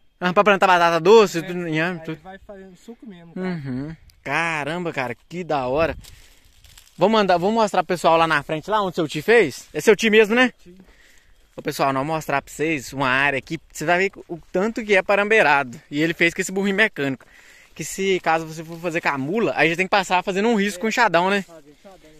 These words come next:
Speaker 2: cara.
Speaker 1: Aí aqui que eu tava falando, nós tava falando sobre a, as folhas, aí ele joga a folha pra baixo, ó, a terra por cima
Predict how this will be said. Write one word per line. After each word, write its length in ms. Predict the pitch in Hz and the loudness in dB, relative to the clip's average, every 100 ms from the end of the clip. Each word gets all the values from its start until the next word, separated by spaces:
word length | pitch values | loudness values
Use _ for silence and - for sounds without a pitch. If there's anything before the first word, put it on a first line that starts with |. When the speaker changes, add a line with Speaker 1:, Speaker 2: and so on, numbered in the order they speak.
| _ | _
Speaker 2:
cara. 100 | _ _ - - _ _ | _ _ -20 -20 _ _
Speaker 1:
Aí 180 | - 170 | -2 0
aqui 160 | 180 180 | 0 -2
que 60 | 175 | -4
eu 40 | |
tava 200 | 160 160 | 0 0
falando, 280 | 160 143 139 | 0 -2 -2
nós 120 | 143 | -2
tava 140 | 143 143 | -2 0
falando 320 | 143 135 143 | 0 -2 -4
sobre 420 | 151 139 139 131 | -6 -4 -4 -2
a, 380 | 120 120 117 110 | -2 -6 -6 -10
as 200 | - 123 | -10 -10
folhas, 420 | - 165 208 127 110 _ | -8 -2 -2 -2 -10 _
aí 160 | 143 131 | -6 -4
ele 160 | 127 | -4
joga 280 | 127 147 151 | -2 -2 -2
a 40 | 135 | -6
folha 280 | - 143 135 | -8 -10 -2
pra 180 | 135 | -2
baixo, 380 | 127 170 196 135 | 2 0 0 -6
ó, 60 | 117 - | -12 -14
a 60 | 127 | -14
terra 300 | 139 147 160 | -6 -6 -6
por 120 | 151 | -12
cima 400 | - 165 220 | -10 -8 -8